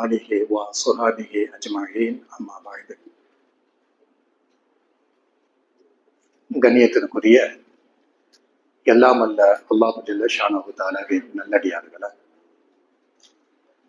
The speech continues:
மகத்துவமிக்க ரமலான் மாதத்தினுடைய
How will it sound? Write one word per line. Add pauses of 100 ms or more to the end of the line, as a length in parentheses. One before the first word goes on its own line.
மகத்துவமிக்க (420)
ரமலான்
மாதத்தினுடைய